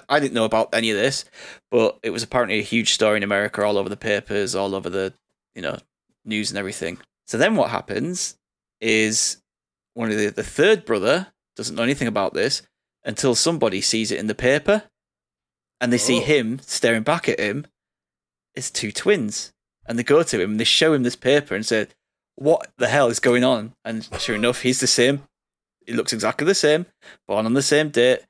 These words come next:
Speaker 1: All of them came from the same adoption agency, and they found out that all three of them were just separated at birth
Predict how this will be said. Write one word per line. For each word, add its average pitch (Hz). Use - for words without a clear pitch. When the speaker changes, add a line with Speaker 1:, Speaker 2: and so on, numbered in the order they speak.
Speaker 1:
All 117
of 127
them 123
came 117
from 117
the 113
same 113
adoption 110
agency, 101
and 107
they 104
found 143
out 113
that 92
all 127
three 139
of 117
them 104
were 185
just -
separated 113
at -
birth 95